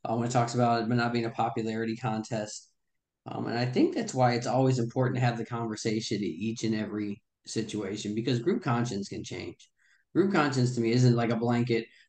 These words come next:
"Okay, this person's good at this and they do that forever, and that's the way it's gonna be done."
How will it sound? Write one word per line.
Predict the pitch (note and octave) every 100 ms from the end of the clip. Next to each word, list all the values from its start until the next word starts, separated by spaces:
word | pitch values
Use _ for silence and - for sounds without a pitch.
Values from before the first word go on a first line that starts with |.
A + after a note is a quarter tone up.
| -
"Okay, | A#2 B2
this | B2 C3
person's | C#3+ C3 C3
good | C3+ B2+
at | A#2
this | B2+
and | A#2
they | A#2 B2+
do | B2+
that | B2+ A2+ -
forever, | A#2+ C3+ A#2+ A#2 A#2 _ -
and | A#2+
that's | B2 B2
the | A#2
way | A#2
it's | A2+
gonna | C3+ A2+
be | A2
done." | A2+ E3+ B2+ B2 C3